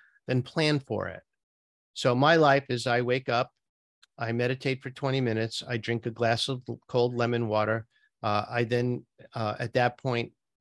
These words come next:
uh, get started on my day. And, um, from there, I, I then have a light breakfast and then go into my workout. Uh, after my workout, I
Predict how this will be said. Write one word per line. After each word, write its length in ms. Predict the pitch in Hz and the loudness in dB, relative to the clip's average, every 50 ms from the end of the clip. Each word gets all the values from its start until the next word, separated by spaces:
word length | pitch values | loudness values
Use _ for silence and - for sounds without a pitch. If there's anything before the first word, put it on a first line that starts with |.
| - _ | -16 _
uh, 140 | - 113 113 | -4 -2 -2
get 260 | 110 - 127 117 - | 0 0 0 0 0
started 580 | - - - - 135 127 127 131 131 127 120 - _ | -2 -6 0 2 4 4 4 4 2 0 -2 -6 _
on 560 | - 123 117 117 117 117 117 117 117 113 107 107 _ _ _ _ _ _ _ _ _ _ _ - | -4 -2 0 0 0 0 0 0 -2 -4 -6 -8 _ _ _ _ _ _ _ _ _ _ _ -4
my 260 | 127 127 117 113 117 | -2 0 0 0 -2
day. 540 | 107 110 135 127 127 131 135 156 196 208 - _ _ _ _ _ _ _ _ _ _ _ _ - | -2 0 0 0 0 0 0 0 -2 -4 -6 _ _ _ _ _ _ _ _ _ _ _ _ -8
And, 540 | - 123 123 120 120 120 120 120 120 123 - - _ - | -6 -4 -2 -2 -2 0 0 -2 -2 -4 -6 -8 _ -4
um, 480 | 127 123 120 117 117 117 110 107 - _ _ - _ _ | -2 -2 0 0 -2 -2 -4 -6 -8 _ _ -20 _ _
from 200 | - - 123 123 | -4 -2 0 0
there, 300 | 120 135 135 131 139 143 | 2 2 4 4 4 4
I, 140 | 135 127 123 110 - _ - | 4 2 0 -2 -6 _ -8
I 100 | - 123 | -8 -6
then 200 | 113 123 120 113 | -4 -4 -4 -4
have 200 | 113 127 120 104 | -2 -2 -2 0
a 100 | 113 113 | 0 -2
light 400 | 113 - 120 120 113 113 110 - _ - | -4 -4 -4 -2 -2 -2 -2 -6 _ 0
breakfast 480 | 151 151 156 - - 160 156 - - | 0 0 0 0 -2 -4 -4 -4 -4
and 120 | 113 113 117 | -4 -2 0
then 140 | 113 117 110 | 0 -2 -2
go 140 | 117 113 | -2 -4
into 260 | 113 - 143 131 - 131 | -2 -2 -4 -4 -2 -2
my 140 | 120 110 | 0 0
workout. 560 | 110 107 123 143 151 147 160 156 147 147 143 - _ _ _ _ _ _ _ _ _ _ - | -2 0 0 0 0 2 2 4 4 2 0 -2 _ _ _ _ _ _ _ _ _ _ -6
Uh, 280 | - 117 110 110 113 - 135 | -4 -2 -2 -2 -2 -4 0
after 300 | 147 139 135 - - 135 | 0 0 0 0 0 0
my 120 | 127 120 | 0 2
workout, 480 | 113 117 127 127 - 143 131 131 131 127 | 2 2 0 0 2 2 4 4 4 2
I 200 | 120 117 120 | 0 -4 -6